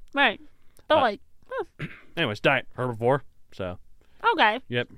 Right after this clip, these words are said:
Speaker 2: it's all right.
Speaker 1: So won't eat Joe Rogan. But,
Speaker 2: Damn it.
Speaker 1: all
Speaker 2: It
Speaker 1: right.
Speaker 2: could headbutt him and then
Speaker 1: Mm.
Speaker 2: throw him to the wall or something.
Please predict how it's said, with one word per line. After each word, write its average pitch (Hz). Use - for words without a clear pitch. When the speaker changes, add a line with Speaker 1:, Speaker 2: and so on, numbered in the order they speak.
Speaker 2:
it's -
all 117
right. 104
Speaker 1:
So 214
won't 226
eat 208
Joe 196
Rogan. 185
But, -
Speaker 2:
Damn 104
it. -
Speaker 1:
all -
Speaker 2:
It -
Speaker 1:
right. 170
Speaker 2:
could 165
headbutt 131
him 107
and 98
then 95
Speaker 1:
Mm. 320
Speaker 2:
throw 107
him 101
to 101
the 90
wall 95
or 98
something. 110